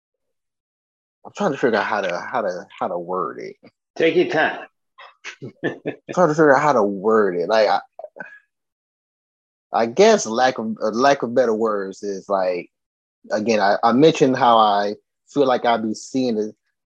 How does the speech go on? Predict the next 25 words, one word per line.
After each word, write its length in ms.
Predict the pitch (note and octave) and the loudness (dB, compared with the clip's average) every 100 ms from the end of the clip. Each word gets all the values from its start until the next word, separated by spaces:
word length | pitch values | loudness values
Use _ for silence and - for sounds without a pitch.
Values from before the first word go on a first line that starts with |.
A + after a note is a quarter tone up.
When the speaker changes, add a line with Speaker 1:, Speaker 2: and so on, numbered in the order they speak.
| - | -12
Speaker 1:
the 100 | A2 | -10
same 360 | - C#3 C3 B2 | 0 0 0 0
thing. 200 | B2 A#2+ | 2 2
Like, 160 | C3+ | 2
take, 260 | A#3+ F3+ - | 0 -2 -2
take 160 | A3 F#3+ | -2 0
Whatever 340 | E3+ C#3 B2+ | 0 0 -2
Talk 320 | - F2+ - - - | -4 -4 -4 -16 -14
as 120 | F#2 | -10
a, 340 | G2 F2 - - - | -8 -6 -6 -6 -6
as 140 | F2+ | -6
a 220 | F#2 F2+ _ _ - | -8 -8 _ _ 2
kind 180 | C#3 A#2+ | 4 4
of 100 | G#2+ | 2
an 220 | G2+ F#2+ | 0 -2
example. 500 | F2 F#2+ C#2+ D#2 - _ _ - | -4 -6 -4 -8 -10 _ _ 0
How, 520 | A#2 G#2+ G2+ F#2+ G2+ _ A#2+ | 4 6 6 2 -2 _ -2
you 60 | |
know, 100 | A2+ | 2
I 140 | G#2+ G#2 | 4 2
stated 500 | - C3+ A#2+ G#2+ - _ _ - | 4 6 6 2 -2 _ _ -8
in 200 | A#2 G#2 | -6 -2
numerous 360 | A#2+ B2 A2+ A2 | 0 2 2 0
episodes 1000 | A2+ A2+ - A2+ A2+ G#2+ G#2+ G2+ - _ _ _ _ _ G#2 | -4 -4 -2 0 2 0 -4 -10 -18 _ _ _ _ _ -10
about 640 | F#2+ G#2 G2+ G2+ G2 | -4 0 2 2 -2